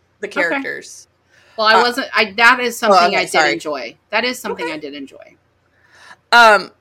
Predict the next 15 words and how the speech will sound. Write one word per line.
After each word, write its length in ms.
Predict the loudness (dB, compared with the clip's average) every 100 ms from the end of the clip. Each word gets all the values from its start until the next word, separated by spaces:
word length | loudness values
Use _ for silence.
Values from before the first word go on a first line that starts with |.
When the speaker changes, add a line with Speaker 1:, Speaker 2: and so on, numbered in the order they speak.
| _
Speaker 1:
readers, 460 | -2 0 0 -4 -4
I'm 100 | -6
still 200 | -4 -10
talking 360 | -6 -6 -6 -10
about 180 | -8 -8
the 60 | -10
book 260 | -12 -10
in 140 | -12 -6
general. 500 | -4 -2 -2 -4 -12 _
I, 200 | -10 -4 0
I 100 | 0
need 140 | -2
to 60 | -6
get 200 | -8 -2
faster. 540 | -4 -4 -6 -8 -8